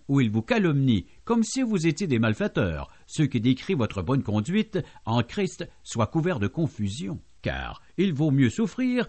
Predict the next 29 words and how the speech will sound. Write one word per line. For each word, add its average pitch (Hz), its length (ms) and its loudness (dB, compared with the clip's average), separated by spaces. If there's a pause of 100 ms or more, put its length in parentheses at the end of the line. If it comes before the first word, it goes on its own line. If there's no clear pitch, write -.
(120)
si 190 200 -6
telle 190 200 -2
est 160 80 2
la 101 100 0
volonté 92 400 -2
de 71 140 -6
Dieu, 120 280 0 (120)
en 92 120 -6
faisant 73 340 -8
le 113 160 2
bien 147 280 0
qu'en 69 220 -10
faisant 73 320 -8
le 156 120 4
mal. 71 540 0 (300)
Christ 233 340 -6
aussi 220 300 -2
a 262 80 -2
souffert 147 420 0
une 110 140 4
fois 117 240 -2
pour 107 200 -4
les 107 100 2
péchés, 110 500 -2 (260)
lui 185 220 0
juste 196 400 -2 (160)
pour 226 160 -6
des 220 180 -2
injustes, 147 540 0